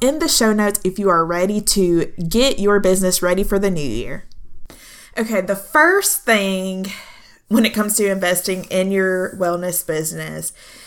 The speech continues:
is you've got to be careful and do a lot of research.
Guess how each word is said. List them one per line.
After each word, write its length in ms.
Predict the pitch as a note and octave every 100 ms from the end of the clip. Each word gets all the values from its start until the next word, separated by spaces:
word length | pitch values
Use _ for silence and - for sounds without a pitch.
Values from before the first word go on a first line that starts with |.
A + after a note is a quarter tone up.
| - - _ -
is 500 | G#3+ G#3 G3+ G3 G3
you've 260 | - G#3 G3+
got 280 | A3 A3 -
to 100 | B3+
be 280 | A#3 A3 G3
careful 920 | - - E3 D#3 - C4 D3 C#3+ -
and 840 | G3 F#3 F#3 F#3 F3+ F3+ F3+ F3+ - - - F3+
do 280 | E3 F#3+ F#3
a 40 |
lot 240 | F3+ E3
of 160 | E3 D#3+
research. 680 | C#3+ - - - - -